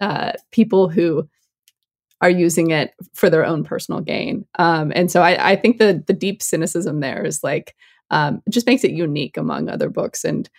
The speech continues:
um, is, is especially helpful when talking about politics. So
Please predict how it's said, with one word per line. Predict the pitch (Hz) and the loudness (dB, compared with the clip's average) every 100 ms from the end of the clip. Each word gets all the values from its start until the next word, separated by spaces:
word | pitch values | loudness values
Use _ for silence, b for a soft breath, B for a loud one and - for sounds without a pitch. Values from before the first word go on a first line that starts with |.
| _ _ - | _ _ -4
um, | 160 160 - 233 - | -2 -2 -4 -8 -4
is, | 175 160 - | -2 -2 -2
is | 175 165 185 - | -2 -2 -4 -6
especially | 190 - - - | -4 -2 -2 -4
helpful | 202 - - - | -4 -6 -4 -4
when | - | -4
talking | - - - 160 | -4 -6 -4 -6
about | - - - - 156 | -4 -4 -6 -8 -14
politics. | - - - - - - - | -8 -8 -8 -8 -10 -8 -8
So | - - | -6 -8